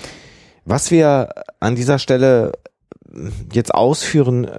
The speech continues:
können, ist natürlich, dass die Eltern von Eliza Lam ähm, neben den Hotelgästen, die das Hotel verklagt haben auf Schadenersatz. Und da sind auch einige Summen tatsächlich geflossen. Ich glaube, das ist auch unkritisch, weil man einfach, äh, ja, das war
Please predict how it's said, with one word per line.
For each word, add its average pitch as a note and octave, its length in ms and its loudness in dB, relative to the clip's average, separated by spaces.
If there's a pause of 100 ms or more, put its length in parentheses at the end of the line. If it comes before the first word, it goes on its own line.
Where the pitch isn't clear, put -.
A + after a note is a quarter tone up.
können, C#3+ 440 0
ist - 200 -4
natürlich, A2+ 300 -2
dass G#2 180 -2
die - 220 0
Eltern C#3+ 680 0 (140)
von C3+ 200 -2
Eliza B2 480 2
Lam A#2+ 480 2 (580)
ähm, G#2+ 420 0 (180)
neben A#2 420 2
den F#2+ 320 2
Hotelgästen, B2 680 0
die A2+ 60 0
das G2 200 0
Hotel A2+ 280 0
verklagt A#2+ 460 -2
haben A2 280 -2
auf - 140 -6
Schadenersatz. A2+ 840 -2
Und F2+ 440 -2
da F#2 380 0
sind G2 240 -4
auch - 100 -4
einige F#2+ 320 2
Summen G2+ 360 0
tatsächlich G2+ 400 -2
geflossen. C3 600 0 (380)
Ich - 60 -16
glaube, G2+ 200 0
das F#2 180 0
ist G2 100 2
auch E2+ 140 0
unkritisch, A#2 680 -2
weil F#2 160 2
man F#2 200 0
einfach, F2+ 360 -4 (320)
äh, D2+ 280 -2 (280)
ja, C#3+ 160 -2
das D#2+ 200 -4
war F2 80 -2